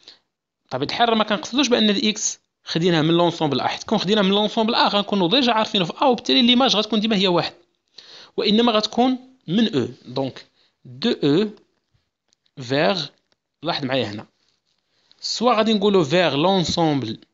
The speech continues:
اللي فيها دو زيليمون زيرو ان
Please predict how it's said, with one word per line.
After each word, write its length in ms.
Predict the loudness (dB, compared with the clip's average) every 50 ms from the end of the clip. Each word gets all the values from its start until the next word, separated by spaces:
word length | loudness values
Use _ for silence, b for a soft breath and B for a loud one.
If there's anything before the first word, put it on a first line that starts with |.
| _ _ _ _ _ _ _ _ _ _ _ _ -12
اللي 200 | -6 -4 -4 -2
فيها 220 | 0 0 0 0
دو 180 | 2 2 0 0
زيليمون 540 | 2 2 0 2 2 2 0 -2 -4 -6 -10 _ _ -14
زيرو 480 | -14 -10 -6 -2 -2 0 0 0 -2
ان 280 | -2 -4 -4 -4 -4